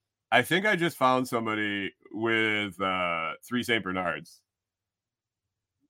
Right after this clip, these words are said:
And I was like, "Oh, okay. Okay, that's not unusual." We, we follow people that have, like, what, seven and eight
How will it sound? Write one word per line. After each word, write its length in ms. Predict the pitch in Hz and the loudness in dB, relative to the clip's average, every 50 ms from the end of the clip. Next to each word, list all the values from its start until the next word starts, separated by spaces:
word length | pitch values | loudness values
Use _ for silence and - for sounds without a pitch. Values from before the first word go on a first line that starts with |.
| _ - | _ -6
And 120 | 107 107 104 | -2 0 0
I 40 | |
was 100 | 104 101 | 0 0
like, 160 | 98 107 123 185 | -2 -2 -4 -4
"Oh, 200 | 226 196 107 101 107 | -2 0 0 0 0
okay. 300 | 131 127 95 90 95 107 - _ _ _ _ _ _ _ _ _ _ _ _ _ _ _ _ - - | 0 -2 -4 -6 -6 -8 -10 _ _ _ _ _ _ _ _ _ _ _ _ _ _ _ _ 0 0
Okay, 380 | 117 117 - 92 87 90 101 107 | 0 2 2 2 0 0 0 2
that's 200 | 110 131 139 139 | 4 4 6 8
not 180 | 147 139 131 | 8 8 8
unusual." 460 | 117 107 104 104 98 101 107 110 113 | 6 4 2 -2 -2 -2 -2 -2 0
We, 200 | 110 117 127 131 - | 2 4 2 2 2
we 140 | 113 123 139 | 2 0 2
follow 400 | 135 - 123 120 120 120 120 117 | 4 8 10 10 10 10 6 2
people 800 | - 120 117 110 - 110 110 107 107 104 104 101 98 98 92 - - | 2 0 -2 -2 -2 -2 -2 0 0 0 0 -2 -2 -2 -4 -6 -2
that 240 | 98 101 98 - 95 | 2 2 2 4 6
have, 260 | 95 95 92 92 85 | 6 6 6 4 2
like, 200 | 92 87 82 80 - | -2 -2 -2 -2 -2
what, 180 | 95 92 - | -2 -2 -4
seven 540 | - - - 95 92 95 98 98 98 95 92 | -4 -4 0 0 0 2 2 0 0 0 0
and 140 | 87 82 - - | -4 -6 -6 -8
eight 360 | 80 87 85 90 104 - | -8 -6 -4 -4 -4 -6